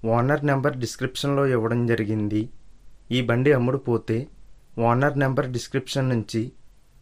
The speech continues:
తీసివేయడం జరుగుతుంది. గైస్, ముందుగా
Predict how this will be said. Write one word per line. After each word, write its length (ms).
తీసివేయడం 580
జరుగుతుంది. 600
గైస్, 280
ముందుగా 300